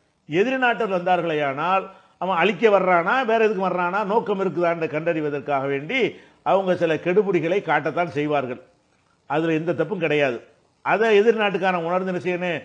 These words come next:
"திரும்பி வந்துருங்கடான்னு" சொல்லியிருக்கணும். "நீ பாட்டுக்கு போ, நான் வர்றேன் படையை தடுத்துட்டு, இவர் என்ன தடுக்கிறது?" அப்படின்னா என்ன திமிரு இது? நீங்க பாட்டுக்குள்ள எங்க நாட்டுக்குள்ள வருவீங்க, அங்க கேள்வி கேட்டோம்னா நீங்க படையெடுத்து வ-, எங்க-, எங்களுக்கு ஏழு,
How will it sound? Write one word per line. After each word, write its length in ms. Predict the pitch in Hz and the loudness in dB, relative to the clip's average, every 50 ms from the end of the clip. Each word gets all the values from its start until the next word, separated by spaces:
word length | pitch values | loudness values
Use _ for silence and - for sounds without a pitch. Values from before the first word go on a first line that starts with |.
| - - _ _ _ | -12 -20 _ _ _
"திரும்பி 280 | - 202 226 254 233 226 | 0 0 2 2 2 2
வந்துருங்கடான்னு" 600 | 202 196 196 208 202 190 190 175 180 202 233 226 | 2 2 2 -2 0 2 4 4 4 4 4 2
சொல்லியிருக்கணும். 540 | 170 226 233 247 240 208 202 214 185 151 - - - _ _ _ _ _ _ _ - | 0 2 2 2 2 2 2 0 -2 -2 -6 -10 -18 _ _ _ _ _ _ _ -16
"நீ 120 | 143 160 202 | -12 -10 -8
பாட்டுக்கு 420 | 226 247 262 277 285 285 262 233 | -6 -4 -4 -4 -2 -2 0 2
போ, 80 | 262 247 | 2 2
நான் 200 | 208 202 214 208 | 4 4 2 2
வர்றேன் 260 | 202 196 208 214 196 | 2 2 0 0 2
படையை 200 | 180 185 196 196 185 | 2 2 2 2 2
தடுத்துட்டு, 300 | 185 180 151 165 160 156 | 0 -2 -2 -2 -4 -2
இவர் 180 | 151 196 226 | 0 0 -2
என்ன 240 | 226 226 220 165 190 | -2 -2 -2 -2 0
தடுக்கிறது?" 360 | 185 190 175 185 175 170 160 139 120 113 - - - | 0 0 0 0 0 0 0 -2 -2 -6 -12 -18 -14
அப்படின்னா 160 | 147 143 156 | -14 -12 -10
என்ன 200 | 175 156 151 160 | -8 -8 -8 -8
திமிரு 300 | 151 139 147 143 143 143 | -8 -8 -8 -6 -6 -6
இது? 140 | 135 131 147 151 - _ _ _ _ _ _ _ _ _ _ _ _ | -6 -6 -10 -12 -14 _ _ _ _ _ _ _ _ _ _ _ _
நீங்க 180 | - 156 165 165 | -10 -6 -2 0
பாட்டுக்குள்ள 440 | 175 190 196 196 175 180 185 180 165 | 2 2 2 2 2 2 2 2 2
எங்க 60 | 160 | 2
நாட்டுக்குள்ள 360 | 156 156 170 170 175 160 165 | 0 -2 -2 -2 -4 -4 -2
வருவீங்க, 380 | 151 151 156 156 151 143 143 160 208 233 - - - _ _ _ _ _ _ _ _ _ - - 160 | -2 -2 -2 -4 -4 -4 -6 -6 -6 -8 -10 -14 -20 _ _ _ _ _ _ _ _ _ -12 -8 -6
அங்க 180 | 175 180 180 | -4 -2 -2
கேள்வி 320 | - 180 196 208 214 208 180 | 0 2 4 4 4 4 2
கேட்டோம்னா 220 | 180 160 185 214 | 2 0 -2 -4
நீங்க 220 | 220 202 190 175 | -4 -4 -2 -2
படையெடுத்து 380 | 147 165 175 180 185 185 170 180 | 2 4 6 6 6 4 4 0
வ-, 120 | 175 170 | 0 0
எங்க-, 240 | 165 165 165 165 165 | 0 0 -2 -2 -2
எங்களுக்கு 280 | 160 160 180 175 143 160 | -2 -2 -4 -4 -4 -2
ஏழு, 540 | 165 175 175 165 165 170 170 156 135 - | 0 0 0 0 -2 -4 -6 -6 -8 -10